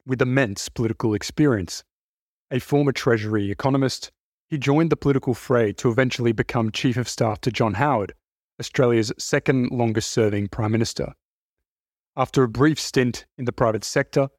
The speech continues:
he returned to Parliament as a senator, later serving in the governments of Tony Abbott and Malcolm Turnbull. Despite the media portrayals of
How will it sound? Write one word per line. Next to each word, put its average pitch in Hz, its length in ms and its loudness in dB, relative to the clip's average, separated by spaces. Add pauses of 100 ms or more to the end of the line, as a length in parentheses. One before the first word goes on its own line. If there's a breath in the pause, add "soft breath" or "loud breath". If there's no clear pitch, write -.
(240)
he 139 100 0
returned 156 460 2
to 147 60 0
Parliament 117 600 0
as 123 120 -4
a 113 60 -2
senator, 147 400 -2 (680)
later 127 240 4
serving 113 400 2
in 107 80 0
the 113 60 -2
governments 110 600 -2
of 123 160 -4
Tony 110 320 0
Abbott 123 240 2 (160)
and 123 120 -2
Malcolm 107 320 0
Turnbull. 104 420 0 (1080)
Despite 175 460 -2
the 160 80 4
media 139 280 4
portrayals 110 800 0
of 123 160 -2